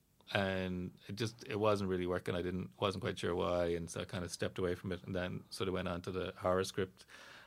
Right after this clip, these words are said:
and now I've kind of figured out what's wrong with the book, so I'm going back to that. Um, so I'm just gonna try and get that done as soon as I can, and then I'm co-writing the script with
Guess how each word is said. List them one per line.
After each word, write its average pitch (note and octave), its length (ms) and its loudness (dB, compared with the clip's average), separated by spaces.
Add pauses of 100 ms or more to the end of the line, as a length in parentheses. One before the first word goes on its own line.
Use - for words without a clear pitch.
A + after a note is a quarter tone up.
(100)
and F#2 160 0
now F#2 260 6
I've F2+ 200 4
kind F2+ 200 2
of E2+ 120 0
figured F2 280 -2
out E2+ 220 0 (100)
what's - 300 -2
wrong E2+ 180 0
with E2+ 200 -4
the F2 240 0 (220)
book, C3+ 260 -2
so A#2 100 -2
I'm F#2 80 -2
going F2+ 200 2
back F2+ 280 2
to G2 80 -4
that. F2 260 2 (300)
Um, F2 760 0 (440)
so - 120 4
I'm F2+ 60 6
just G2+ 180 2
gonna F#2+ 140 4
try G2+ 140 4
and F2+ 80 0
get E2+ 140 0
that F2 280 4 (340)
done E2+ 400 0
as E2+ 140 -4
soon F#2 160 -4
as E2+ 100 -4
I F2 60 0
can, F#2 460 0
and F2 160 -4
then E2+ 520 -2 (560)
I'm F2 200 -2
co-writing F2+ 420 4
the F2 80 -2
script - 340 -2
with F#2 140 0